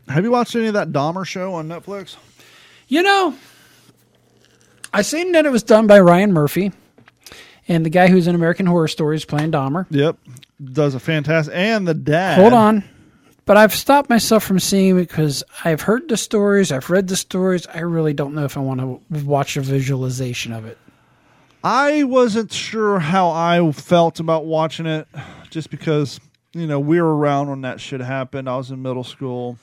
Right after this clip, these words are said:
Speaker 1: and, uh, there was a lot I didn't know, but we started watching it, and yes, Dahmer's played by the cat who played all the
Speaker 2: He's
Speaker 1: great
Speaker 2: been in
Speaker 1: roles
Speaker 2: every
Speaker 1: in American
Speaker 2: season of
Speaker 1: Horror
Speaker 2: American
Speaker 1: Story.
Speaker 2: Horror Story.
Speaker 1: The
Speaker 2: Evan
Speaker 1: dad,
Speaker 2: Peters.
Speaker 1: the dad, believe it or not,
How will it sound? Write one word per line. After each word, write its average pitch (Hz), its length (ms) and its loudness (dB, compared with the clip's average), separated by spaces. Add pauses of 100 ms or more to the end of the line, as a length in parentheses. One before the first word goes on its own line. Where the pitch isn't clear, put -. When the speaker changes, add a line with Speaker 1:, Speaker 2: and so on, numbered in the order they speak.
(320)
Speaker 1:
and, 120 320 -14 (1080)
uh, 135 260 -4
there 151 100 -8
was 147 100 -8
a 139 40 -12
lot 131 200 -2
I 131 60 -4
didn't 127 320 -8
know, 113 440 -12
but 135 380 -6 (100)
we 139 340 -6
started 160 360 -2
watching 123 440 -6
it, 120 180 -10
and 131 420 -10
yes, 147 360 -2
Dahmer's 156 420 -4
played 151 280 -8
by 143 160 -2
the 135 100 -8
cat 143 380 -6
who 135 160 -6
played 135 540 -8 (480)
all 139 160 -4
the 139 80 -6
Speaker 2:
He's 127 60 -10
Speaker 1:
great 180 200 2
Speaker 2:
been 196 120 4
in 151 80 2
Speaker 1:
roles 143 120 0
Speaker 2:
every 180 240 6
Speaker 1:
in 151 60 2
American 170 240 4
Speaker 2:
season 143 140 2
of 147 60 2
Speaker 1:
Horror 139 100 2
Speaker 2:
American 139 240 0
Speaker 1:
Story. 131 100 0
Speaker 2:
Horror 131 140 0
Story. 123 380 -10 (420)
Speaker 1:
The 143 100 -4
Speaker 2:
Evan 135 120 -6
Speaker 1:
dad, 196 440 6
Speaker 2:
Peters. 135 440 -2 (300)
Speaker 1:
the 143 80 -8
dad, 175 400 0
believe 151 260 0
it 131 40 -2
or 123 80 -4
not, 117 480 -8